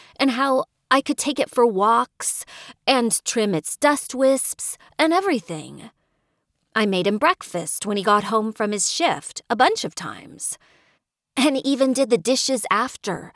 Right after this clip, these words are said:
to prove how responsible I was. "Come on, kiddo, you know that's not possible," he'd said,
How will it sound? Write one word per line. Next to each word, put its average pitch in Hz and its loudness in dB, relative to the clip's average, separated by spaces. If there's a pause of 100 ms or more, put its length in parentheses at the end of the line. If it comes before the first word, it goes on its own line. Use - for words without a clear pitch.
(180)
to 254 -6
prove 302 -2
how 208 -4
responsible 214 -4
I 127 -14
was. - -12 (1500)
"Come 214 0
on, 190 2
kiddo, 175 -6 (280)
you 190 -4
know 196 -2
that's 185 -6
not 180 -4
possible," - -12 (760)
he'd 175 -4
said, 165 -8